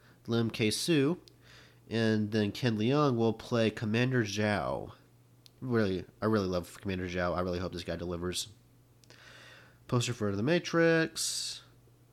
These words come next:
E-, Empire cover for The Book of Boba Fett.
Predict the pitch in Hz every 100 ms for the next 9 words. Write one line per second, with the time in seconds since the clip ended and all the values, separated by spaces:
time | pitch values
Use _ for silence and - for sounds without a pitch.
0 | - 110 123 - - - 113 127 127 123
1 | 120 113 101 98 98 101 98 123 143 135
2 | 147 143 143 139 - - -